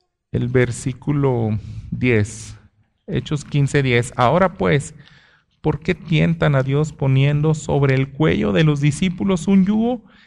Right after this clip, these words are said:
que ni nuestros padres ni nosotros hemos podido llevar?" Esas son palabras del apóstol Pedro cuando dice,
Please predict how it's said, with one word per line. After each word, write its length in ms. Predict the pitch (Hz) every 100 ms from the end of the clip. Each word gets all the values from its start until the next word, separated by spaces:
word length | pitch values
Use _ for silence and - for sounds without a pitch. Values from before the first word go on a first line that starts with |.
| _
que 180 | - 170
ni 180 | 160 156
nuestros 600 | 147 147 139 - 139 -
padres 580 | - 156 170 190 190 165
ni 100 | 156
nosotros 680 | 139 - 165 175 160 139 -
hemos 280 | 131 143 -
podido 420 | - 147 139 160
llevar?" 540 | 147 127 196 277 - _ _ _ - _
Esas 200 | - 170
son 140 | 185 180
palabras 580 | 175 170 180 165 143 139
del 260 | 131 131
apóstol 460 | 131 131 139 151 143
Pedro 340 | 165 160 160
cuando 220 | 139 131
dice, 380 | 131 143 139 139